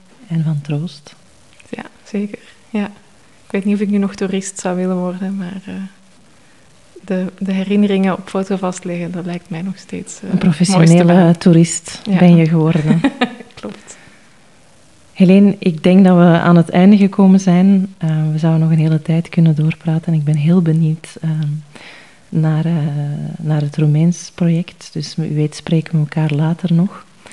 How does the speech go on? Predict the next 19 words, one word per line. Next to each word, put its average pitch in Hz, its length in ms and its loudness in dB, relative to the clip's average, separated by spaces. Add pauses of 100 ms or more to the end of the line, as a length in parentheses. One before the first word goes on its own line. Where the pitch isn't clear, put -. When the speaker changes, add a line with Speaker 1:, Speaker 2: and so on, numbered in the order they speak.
(840)
Speaker 1:
Maar 185 180 4
ik 196 100 2
wilde 202 220 6
graag 202 300 2
weten 196 320 4
waar 185 200 4
de 170 80 6
mensen 190 360 4
jou, 185 480 4
eh, 160 260 0 (100)
kunnen 165 240 2
vinden 190 500 4
of 165 280 -2
hoe 160 120 -2
dat 160 140 0
ze - 120 -2
jou 156 180 2
kunnen 165 220 0
bereiken. 165 600 0